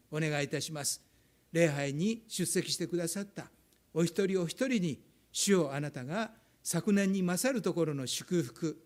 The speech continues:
また恵みを与えてください。イエス・キリストの皆によってお祈りいたします。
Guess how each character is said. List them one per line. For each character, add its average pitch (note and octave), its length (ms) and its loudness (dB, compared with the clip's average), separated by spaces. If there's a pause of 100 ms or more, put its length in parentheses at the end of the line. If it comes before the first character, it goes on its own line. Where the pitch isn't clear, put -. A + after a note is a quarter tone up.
(360)
ま D#3+ 140 0
た D3 100 0
恵 C#3 200 -4
み C#3 280 -4
を A#3 400 -2
与 D3 260 0
え C3+ 40 2
て C#3+ 100 0
く B2+ 100 -6
だ B2 140 -4
さ A#2+ 160 -8
い。 - 100 -18 (540)
イ E3+ 120 4
エ F3+ 80 8
ス・ E3+ 120 0
キ E3 80 -4
リ D#3 100 0
ス - 100 -6
ト D#3 100 -4
の C#3+ 100 -2
皆 D3+ 260 0
に C3+ 120 -6
よ B2+ 80 -6
っ - 20 -8
て - 480 -2
お D#3+ 140 4
祈 D3+ 180 2
り C#3+ 80 0
い C3 60 -6
た C#3+ 140 0
し C#3 120 -6
ま C3 140 -4
す。 - 200 -4